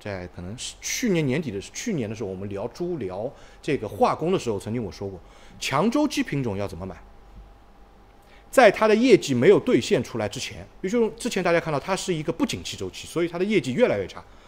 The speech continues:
估值越来越高，甚至出现负的，也就不显示所谓的P E。那在它的拐点出来，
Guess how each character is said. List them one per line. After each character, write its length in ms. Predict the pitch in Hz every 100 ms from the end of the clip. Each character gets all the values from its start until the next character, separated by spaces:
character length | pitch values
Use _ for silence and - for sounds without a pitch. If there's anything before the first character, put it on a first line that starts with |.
| - - - - -
估 160 | 262
值 140 | 247 180
越 120 | 247
来 100 | 120
越 80 | 92
高， 200 | 95 95
甚 240 | - 233
至 120 | 143 127
出 100 | -
现 160 | 135
负 240 | 107 - 113
的， 100 | - - - - - - -
也 60 |
就 100 | 135
不 100 | 147
显 220 | 269 113
示 100 | 98
所 160 | 113 98
谓 60 | 98
的 80 |
P 180 | 98 -
E。 160 | 92 92 - - - - - - - - - - - -
那 120 | 220 226 - -
在 200 | 294 185
它 300 | - 214 220
的 320 | 220 104 87 - - -
拐 240 | 143 208
点 200 | 240 120
出 220 | 90 -
来， 100 | 107